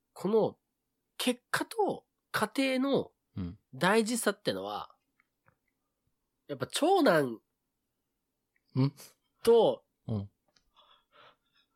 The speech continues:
Speaker 1: 末っ子ってのでやっぱ違うのかもしれない。
Speaker 2: どういうことだ？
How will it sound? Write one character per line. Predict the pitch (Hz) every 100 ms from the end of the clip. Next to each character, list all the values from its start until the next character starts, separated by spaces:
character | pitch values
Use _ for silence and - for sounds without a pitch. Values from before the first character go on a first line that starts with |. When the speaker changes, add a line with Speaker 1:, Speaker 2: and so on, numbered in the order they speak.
| _ _
Speaker 1:
末 | - - 214
っ | 220
子 | -
っ | 269
て | - 185
の | 127
で | 107
や |
っ | 101
ぱ | - - -
違 | 120
う | 139
の | 127
か |
も | 90
し | -
れ | -
な |
い。 | - _ _ -
Speaker 2:
ど | 117
う |
い | - - 240 - 370
う | -
こ | 339
と | 113
だ？ | -